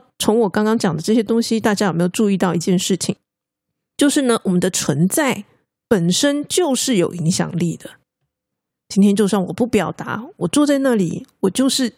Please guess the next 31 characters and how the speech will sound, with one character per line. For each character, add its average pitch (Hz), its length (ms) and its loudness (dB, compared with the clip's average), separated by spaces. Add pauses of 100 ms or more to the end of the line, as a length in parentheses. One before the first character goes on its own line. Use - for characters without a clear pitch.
(220)
有 185 180 0
某 202 260 4
种 220 240 0
程 175 220 -2
度 214 100 2
的 - 120 -2
影 165 120 -2
响 147 200 -4
力， 151 120 -4 (380)
只 190 100 0
是 226 140 0
多 277 420 0
寡 175 300 -4 (100)
而 160 180 -2
已。 - 200 -6 (880)
今 285 160 0
天 311 160 2
一 294 60 0
个 285 80 2
角 - 260 -4
色， 208 400 -2 (180)
他 269 160 -2
的 240 140 2
特 294 340 0
色 226 220 0
是 214 140 -4
什 - 160 -4
么？ - 220 -12 (420)
然 185 160 2
后 233 180 2
呢， 202 340 -2